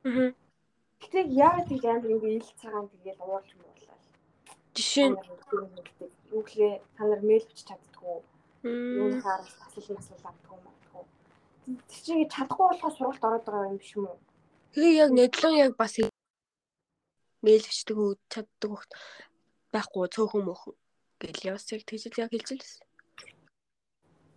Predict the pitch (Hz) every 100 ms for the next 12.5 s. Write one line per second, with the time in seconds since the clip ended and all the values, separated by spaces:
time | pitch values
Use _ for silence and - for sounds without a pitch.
0 | _ _ _ _ _ _ _ _ 233 254
1 | 262 262 233 294 269 240 247 226 220 -
2 | - - 226 _ - 107 101 185 190 -
3 | - _ - _ 226 240 233 196 190 277
4 | 277 254 277 277 269 339 277 277 - 269
5 | 220 196 - - _ - 214 - - 214
6 | 208 208 196 175 196 170 160 - _ _
7 | _ _ _ _ _ 208 202 202 _ -
8 | 202 190 190 - 226 _ - - 240 233
9 | 214 214 214 208 202 - - - 202 311
10 | 403 359 349 269 311 262 349 - _ _
11 | 254 320 392 349 311 285 302 285 277 262
12 | - - 233 254 254